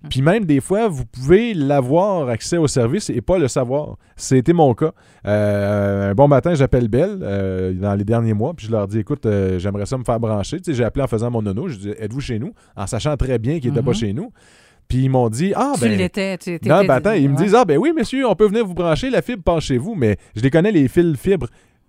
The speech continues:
Speaker 1: Ils passaient pas jusque chez nous, ils arrêtaient au coin de la rue. Fait que, euh, je dis, « Parfait, mais, mais venez-vous-en demain. »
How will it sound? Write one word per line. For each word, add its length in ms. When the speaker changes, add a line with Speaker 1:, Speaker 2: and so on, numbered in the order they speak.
Speaker 1:
Ils 100
passaient 280
pas 160
jusque 320
chez 160
nous, 80
ils 80
arrêtaient 240
au 80
coin 160
de 40
la 100
rue. 120
Fait 160
que, 100
euh, 180
je 80
dis, « 140
Parfait, 360
mais, 220
mais 260
venez-vous-en 340
demain. » 260